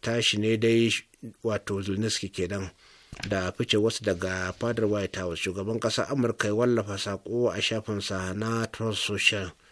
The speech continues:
da a ciki ya bayyana cewa Zelensky ya wulakanta Amurka, kuma za a iya dawowa idan ya shirya cewa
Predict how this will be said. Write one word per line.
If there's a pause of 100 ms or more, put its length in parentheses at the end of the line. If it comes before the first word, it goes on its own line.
(340)
da
a
ciki
ya
bayyana
cewa
Zelensky (420)
ya
wulakanta
Amurka, (560)
kuma (160)
za
a
iya
dawowa (540)
idan
ya
shirya
cewa